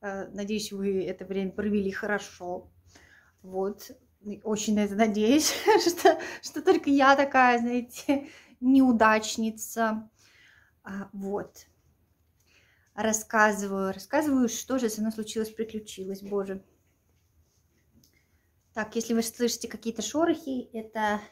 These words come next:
это совершенно нормально, у меня тут играются коты. А вот, не могу их вытурить, потому что они будут щас донимать мужа, муж только пришёл с работы, ему надо отдыхать. Вот такая вот у нас, <laughs> вот такая вот у нас система воспитания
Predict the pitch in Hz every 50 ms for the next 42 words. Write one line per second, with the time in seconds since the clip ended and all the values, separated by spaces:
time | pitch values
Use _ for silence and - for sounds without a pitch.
0 | _ - 226 226 - 220 - - 220 208 202 196 196 196 214 233 262 285 294 247
1 | 226 208 208 208 208 202 - 202 - 202 208 220 214 214 - - 208 - 196 185
2 | - _ _ _ _ _ _ _ _ _ _ _ _ - - - - _ _ _
3 | _ _ _ _ - 175 - - - _ - - - 226 220 220 220 214 202 202
4 | 196 196 - 220 220 302 302 302 - 247 247 233 240 - - 208 202 202 214 214
5 | 208 - 214 202 208 208 196 196 202 202 - 208 190 190 196 196 202 208 202 196
6 | 185 - 233 247 302 320 247 214 202 196 196 - - 190 - - - 190 - -
7 | 202 196 - 214 208 214 254 254 254 196 190 190 196 190 185 175 175 175 - -
8 | - - - _ - - _ _ _ - _ - - _ _ - 196 - - 160
9 | - - 185 - - 165 180 - - - - - - - - - - - - 349
10 | - 311 339 320 302 311 - - 233 220 208 208 214 208 202 - - - 220 -
11 | - 233 226 220 202 202 202 - _ _ - 202 190 190 190 190 190